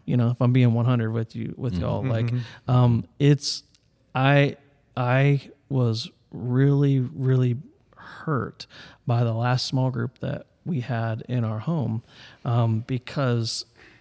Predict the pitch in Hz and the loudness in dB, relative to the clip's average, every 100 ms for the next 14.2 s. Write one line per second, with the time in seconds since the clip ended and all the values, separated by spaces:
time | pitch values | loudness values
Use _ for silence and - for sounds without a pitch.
0 | _ - 127 123 127 127 131 135 127 123 | _ -4 0 2 4 2 2 2 4 4
1 | 131 135 - 117 113 113 - 117 131 127 | 2 -2 -2 0 0 -2 -4 2 4 4
2 | 123 120 117 - 123 110 110 113 113 - | 4 2 2 2 0 -2 -4 -4 -4 -6
3 | 127 123 127 120 - - - _ - - | -10 -6 -8 -8 -10 -14 -16 _ -20 -20
4 | - - - 127 123 127 - 131 123 135 | -20 -8 2 6 6 4 2 4 6 6
5 | 156 131 123 117 123 117 127 123 117 127 | 6 6 2 0 -2 -2 0 0 0 0
6 | 143 120 120 120 117 110 131 127 117 131 | 2 2 2 2 0 0 0 2 2 2
7 | 131 110 - 120 123 120 143 117 110 113 | 0 -2 -4 -6 -6 -2 -2 -2 -2 -2
8 | 107 - 123 139 117 113 117 120 131 120 | -4 -6 -2 0 2 2 2 2 2 2
9 | 110 113 - - - - - 139 143 139 | 0 -4 -8 -18 -20 -8 0 2 2 4
10 | 143 131 151 160 147 160 160 185 - 131 | 4 4 4 4 4 0 0 -2 -2 0
11 | 127 131 151 151 156 156 165 151 120 117 | 2 2 0 -2 0 2 4 2 2 0
12 | 117 147 143 151 147 151 131 127 135 151 | 0 -2 0 -2 -2 -2 0 2 0 -2
13 | - 156 160 143 143 151 151 151 156 170 | -2 0 2 2 0 0 -2 0 4 2
14 | - 131 | 2 -6